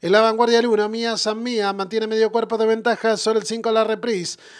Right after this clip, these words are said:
A cuerpo y medio corre abierta número diez, Agatha Red. Por dentro carga el número ocho, Marsta. Más abierta el nueve, Linda Pipa. Gana terreno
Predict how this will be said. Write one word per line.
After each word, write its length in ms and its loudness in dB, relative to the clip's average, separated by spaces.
A 140 -2
cuerpo 260 2
y 20 0
medio 380 2
corre 200 4
abierta 380 4
número 240 0
diez, 300 0
Agatha 320 2
Red. 240 0
Por 180 2
dentro 240 2
carga 160 2
el 60 0
número 200 2
ocho, 220 -2
Marsta. 640 0
Más 220 -4
abierta 320 4
el 60 0
nueve, 240 2
Linda 300 0
Pipa. 300 0
Gana 320 0
terreno 560 2